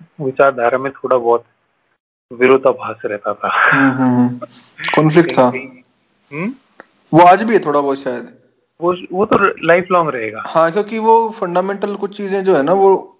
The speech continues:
Speaker 2: मतलब
Speaker 1: हाँ।
Speaker 2: सतही तौर पे वो अलग है,
Speaker 1: हम्म।
Speaker 2: मतलब नजरिया दुनिया को देखने का, लेकिन हम
Speaker 1: हाँ।
Speaker 2: उसको अपनी ईगो पे हावी नहीं होने देते, मतलब ये
Speaker 1: बिल्कुल भी नहीं।
Speaker 2: इसलिए
Speaker 1: और
Speaker 2: है।
Speaker 1: हाँ। उनकी एक अपनी शुरू-शुरू में हम जब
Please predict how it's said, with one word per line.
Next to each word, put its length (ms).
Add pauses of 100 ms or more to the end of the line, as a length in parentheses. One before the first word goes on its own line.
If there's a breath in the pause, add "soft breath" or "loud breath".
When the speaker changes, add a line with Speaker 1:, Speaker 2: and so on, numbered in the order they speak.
Speaker 2:
मतलब 640
Speaker 1:
हाँ। 320
Speaker 2:
सतही 380
तौर 240
पे 160 (680 soft breath)
वो 100
अलग 260
है, 60
Speaker 1:
हम्म। 120
Speaker 2:
मतलब 340
नजरिया 340
दुनिया 320
को 100
देखने 380
का, 300 (360 soft breath)
लेकिन 260
हम 120
Speaker 1:
हाँ। 80
Speaker 2:
उसको 260
अपनी 180
ईगो 260
पे 100
हावी 200
नहीं 100
होने 160
देते, 300
मतलब 540 (100)
ये 320
Speaker 1:
बिल्कुल 420
भी 160
नहीं। 120 (460)
Speaker 2:
इसलिए 440
Speaker 1:
और 60
Speaker 2:
है। 440 (560)
Speaker 1:
हाँ। 340 (720 soft breath)
उनकी 400
एक 140
अपनी 260
शुरू-शुरू 500
में 160
हम 240
जब 260